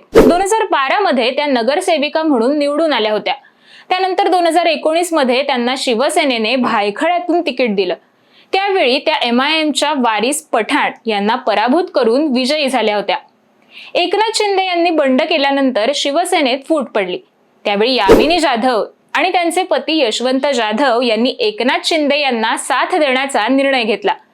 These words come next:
गुवाहाटीला जाणाऱ्या आमदारांच्या पहिल्या यादीत यामिनी जाधव यांचं नाव होतं. यामिनी जाधव यांनी गुवाहाटीतून उद्धव ठाकरेंच्या कार्यशैलीवर टीका केली.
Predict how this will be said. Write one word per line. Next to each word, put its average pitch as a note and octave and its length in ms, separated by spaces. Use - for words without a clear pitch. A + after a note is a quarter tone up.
गुवाहाटीला F#4+ 600
जाणाऱ्या D4+ 440
आमदारांच्या C4+ 640
पहिल्या C#4+ 380
यादीत B3+ 420
यामिनी B3+ 460
जाधव D#4+ 340
यांचं C#4+ 340
नाव A3+ 160
होतं. G#3 240
यामिनी F4 460
जाधव D4+ 380
यांनी C4+ 320
गुवाहाटीतून B3 800
उद्धव A3 440
ठाकरेंच्या C4+ 600
कार्यशैलीवर C#4 1000
टीका C#4 300
केली. F#3 260